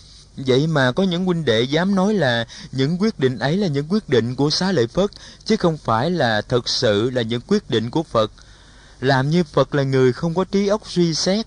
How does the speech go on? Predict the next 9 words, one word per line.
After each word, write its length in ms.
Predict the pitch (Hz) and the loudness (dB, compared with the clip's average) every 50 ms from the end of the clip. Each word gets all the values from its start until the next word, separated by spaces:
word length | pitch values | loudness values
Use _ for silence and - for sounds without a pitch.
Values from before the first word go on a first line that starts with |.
| - - | -8 -8
để 120 | 160 156 151 | -6 -6 -2
đi 160 | 151 156 147 | -2 -2 -2
tới 280 | - - 170 170 196 | 0 2 2 4 4
những 180 | 208 185 151 139 - | 2 -2 -4 -4 -4
quyết 180 | - 202 - - | -6 -6 -4 -2
định 220 | 131 110 113 127 123 | -2 -2 -2 -2 -2
quan 260 | 120 147 147 147 147 | 0 0 0 0 -2
trọng 340 | 131 - 117 101 98 110 123 120 | -2 0 0 0 0 -2 -4 -4
vậy. 220 | 113 104 107 117 | -4 -4 -4 -6